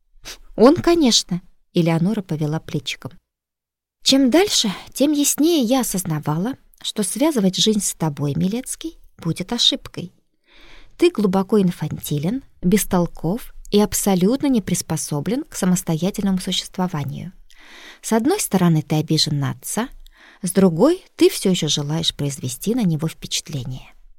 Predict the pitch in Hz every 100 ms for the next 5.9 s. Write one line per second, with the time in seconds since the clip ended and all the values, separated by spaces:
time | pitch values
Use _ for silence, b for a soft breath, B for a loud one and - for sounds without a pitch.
0 | - b 196 190 185 175 170 185 180 170
1 | 165 160 220 302 185 160 - b b -
2 | 214 226 - - 233 269 330 254 190 185
3 | 208 - - 160 - 160 143 151 _ _
4 | _ _ 180 - _ _ _ _ - 202
5 | 190 160 165 185 - 185 - 208 -